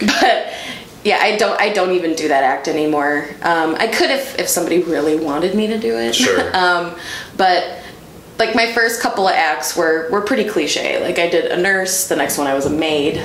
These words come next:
Speaker 1: Like, it's like,
Speaker 2: Oh,
Speaker 1: you know what I mean?
Speaker 2: yeah.
Speaker 1: Like, it's the very, very cliche,
Speaker 2: The,
Speaker 1: you know,
Speaker 2: right, the one
Speaker 1: burlesque shit that you can do.
Speaker 2: Yeah, just, like,
Speaker 1: <laughs>
Speaker 2: the, the sexy, provocative, like,
Speaker 1: Right.
Speaker 2: professions.
Speaker 1: Right, exactly. So
Speaker 2: Yeah.
Speaker 1: those were the two, and then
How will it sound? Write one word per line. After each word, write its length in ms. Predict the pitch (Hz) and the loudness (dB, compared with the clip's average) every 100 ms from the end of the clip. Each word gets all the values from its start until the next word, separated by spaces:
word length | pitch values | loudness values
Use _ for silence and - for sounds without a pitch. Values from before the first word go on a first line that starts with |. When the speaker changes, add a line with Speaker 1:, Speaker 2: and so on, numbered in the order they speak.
| - | -2
Speaker 1:
Like, 200 | 180 185 | 0 0
it's 160 | 175 180 | 0 0
like, 200 | 165 165 | 0 0
Speaker 2:
Oh, 180 | 202 269 | 0 2
Speaker 1:
you 100 | 269 | 2
know 40 | 247 | 2
what 100 | 233 | 2
I 80 | 226 | 2
mean? 120 | 220 | 2
Speaker 2:
yeah. 140 | 220 | 4
Speaker 1:
Like, 160 | 240 254 | 2 2
it's 180 | 320 285 | 0 2
the 120 | 349 262 | 0 4
very, 540 | 320 277 285 262 240 - - - - | 2 4 2 2 -2 -6 -8 -8 -8
very 580 | 226 247 233 226 208 208 | 0 4 4 4 0 -2
cliche, 500 | - 214 196 - 180 | 0 0 2 2 4
Speaker 2:
The, 420 | 151 139 131 127 | 4 6 4 2
Speaker 1:
you 60 | 196 | 0
know, 280 | 180 175 131 | 0 2 4
Speaker 2:
right, 380 | 127 104 101 - | 4 2 -2 -6
the 80 | |
one 120 | 123 - - | -8 0 4
Speaker 1:
burlesque 380 | 117 117 - - | 4 4 0 -2
shit 360 | - 190 170 - | 0 2 2 0
that 100 | 160 | 2
you 140 | 165 | 2
can 160 | 165 151 | 2 0
do. 320 | 143 135 147 120 | 2 2 0 2
Speaker 2:
Yeah, 340 | 110 92 90 | 2 4 2
just, 220 | 92 - | 0 0
like, 180 | - - | 2 2
Speaker 1:
<laughs> 200 | 127 - | 2 2
Speaker 2:
the, 260 | 110 104 98 | 2 2 4
the 120 | 98 | 2
sexy, 840 | - - - 110 - - 110 101 98 | 2 0 2 0 0 2 2 2 0
provocative, 1120 | 101 92 95 92 - 92 90 87 87 90 - | 0 0 2 0 0 2 4 2 0 -2 -4
like, 320 | - 80 - | 0 0 0
Speaker 1:
Right. 420 | 220 208 160 113 - | 0 2 2 0 -2
Speaker 2:
professions. 1000 | 123 - 104 - 95 85 82 - - 214 | -2 0 0 2 0 -2 0 0 0 0
Speaker 1:
Right, 260 | 202 165 - | 0 2 0
exactly. 560 | 196 185 160 151 160 165 | -2 0 0 0 -2 0
So 80 | 226 | 2
Speaker 2:
Yeah. 40 | |
Speaker 1:
those 180 | 254 247 | 2 2
were 80 | 240 | 0
the 140 | 208 | 0
two, 200 | 208 180 | 0 2
and 120 | 175 175 | 2 2
then 240 | 170 170 | 0 -2